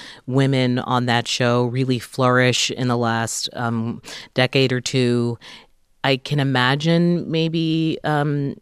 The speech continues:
Black and brown comedians probably go through this same thing that she's talking about.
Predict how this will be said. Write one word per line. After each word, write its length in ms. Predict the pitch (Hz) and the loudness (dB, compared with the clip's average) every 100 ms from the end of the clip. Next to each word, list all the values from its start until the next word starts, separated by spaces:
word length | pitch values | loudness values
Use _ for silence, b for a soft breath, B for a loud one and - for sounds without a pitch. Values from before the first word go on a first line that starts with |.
| - | -4
Black 320 | 147 147 151 | 2 2 2
and 80 | 147 | 0
brown 200 | 147 147 | 0 0
comedians 560 | 151 147 151 156 147 | 0 0 2 0 -2
probably 280 | - 156 156 | -2 0 2
go 180 | 151 147 | 2 0
through 160 | 147 156 | 0 0
this 180 | 151 - | -2 0
same 240 | 156 151 | -2 0
thing 160 | 147 147 | 0 0
that 160 | 143 | -2
she's 220 | - 160 | -4 -4
talking 380 | - 151 151 165 | 0 -2 0 -2
about. 440 | 165 175 175 185 | 0 2 2 0